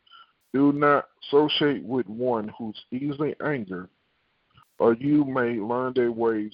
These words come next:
and get yourself ensnared." Psalms one oh one say, My eyes will be on the faithful in the land, that they may dwell with me,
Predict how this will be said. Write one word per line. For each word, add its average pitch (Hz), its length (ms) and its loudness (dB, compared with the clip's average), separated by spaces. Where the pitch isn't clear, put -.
and 101 200 -12
get 113 240 -6
yourself 101 440 -4
ensnared." 98 600 -8
Psalms 123 400 0
one 113 280 0
oh 117 60 2
one 113 440 -2
say, 110 120 -4
My 117 340 -2
eyes 123 340 0
will 123 100 -6
be 117 180 -8
on 117 160 -2
the 104 100 -6
faithful 127 360 -2
in 131 80 -6
the 131 80 -6
land, 117 400 -4
that 110 280 2
they 120 200 2
may 117 260 -4
dwell 117 380 0
with 135 280 -2
me, 127 300 -10